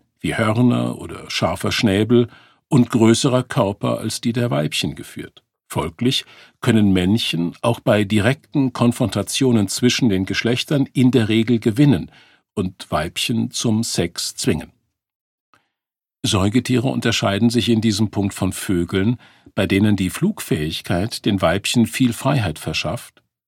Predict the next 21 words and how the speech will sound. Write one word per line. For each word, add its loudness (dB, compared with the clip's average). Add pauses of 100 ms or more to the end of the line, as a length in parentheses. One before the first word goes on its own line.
so 0
dass 2
Männchen 0
Weibchen 0
durch -2
ihren -2
Schmuck -2 (220)
oder -6
Balzgeschenke 0
überzeugen -2
müssen, 2 (460)
anstatt -2
größer 0
und -4
stärker -4
zu -8
sein. -12 (280)
Das -4
alles 2
führt 2
dazu, 0